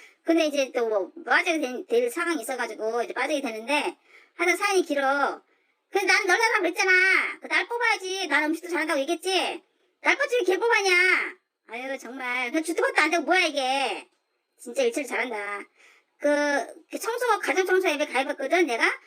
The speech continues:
근데 고용센터에서 있잖아. 그 세상에서 청소 이제 잘하는 그 달인 할머니를 만난 거야. 어르신을. 그 나 청소 알려준다고 목요일날 나오래. 그래가지고 우리 친구한테 얘기했어. 같이 가자 그랬더니 친구가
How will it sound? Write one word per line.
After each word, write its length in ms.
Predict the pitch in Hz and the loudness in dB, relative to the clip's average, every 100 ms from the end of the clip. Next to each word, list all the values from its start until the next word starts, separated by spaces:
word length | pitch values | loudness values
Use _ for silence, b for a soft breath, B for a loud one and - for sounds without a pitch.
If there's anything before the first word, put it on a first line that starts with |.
| b | b
근데 160 | - 320 | -4 2
고용센터에서 600 | 330 403 453 392 370 349 | 4 4 2 2 2 2
있잖아. 240 | - 294 392 370 - b b b | 0 2 2 2 -2 b b b
그 160 | - 359 | 4 4
세상에서 380 | 370 381 339 - | 4 2 0 0
청소 340 | 508 554 427 | -2 0 0
이제 120 | 330 | 0
잘하는 380 | 320 285 311 285 | 0 2 2 -2
그 100 | 262 | -6
달인 320 | - 311 330 339 | -2 2 2 2
할머니를 240 | 403 370 | 2 0
만난 240 | 247 277 | 0 -4
거야. 600 | 262 247 247 277 269 185 - - | -2 0 0 2 0 -2 -8 -2
어르신을. 680 | 277 285 247 277 294 392 b b | -2 -2 -2 0 0 -2 b b
그 80 | - | -4
나 120 | 285 | -2
청소 200 | 277 523 | -2 2
알려준다고 600 | 381 330 285 254 240 220 | 2 2 0 -4 -4 -4
목요일날 280 | 226 302 302 | 0 2 2
나오래. 680 | - 233 226 220 240 240 381 | 0 -2 0 0 0 -2 -4
그래가지고 320 | 277 262 277 | -4 -4 -2
우리 80 | 285 | -4
친구한테 300 | 381 403 294 | 0 0 2
얘기했어. 480 | 233 254 - 214 226 | 2 -2 -2 -2 -2
같이 240 | - - | -6 -6
가자 180 | 214 233 | -6 -4
그랬더니 240 | 214 - - | -6 -8 -6
친구가 420 | 349 349 294 | -2 0 -2